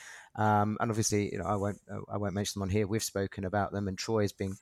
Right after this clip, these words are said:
very kind and emailed me back, um, a-, a-, advice. But I would implore everybody to run this disc analysis on themselves, on their team,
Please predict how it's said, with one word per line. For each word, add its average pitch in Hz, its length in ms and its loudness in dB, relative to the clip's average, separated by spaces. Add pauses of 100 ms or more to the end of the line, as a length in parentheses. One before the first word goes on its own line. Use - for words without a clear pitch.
(300)
very 104 220 -2
kind 101 360 0
and 98 100 0
emailed 98 340 2
me 98 80 0
back, 101 460 0
um, 95 460 -4
a-, 80 320 -6
a-, 95 160 -4
advice. 101 600 0 (520)
But 127 200 2 (120)
I 160 220 6
would 190 160 6
implore 127 640 2 (100)
everybody 107 840 2
to 101 520 0 (220)
run 104 220 0
this 101 140 4
disc - 280 0
analysis 98 680 0
on 113 200 0
themselves, 110 640 2
on 104 100 0
their 98 140 0
team, 95 600 -2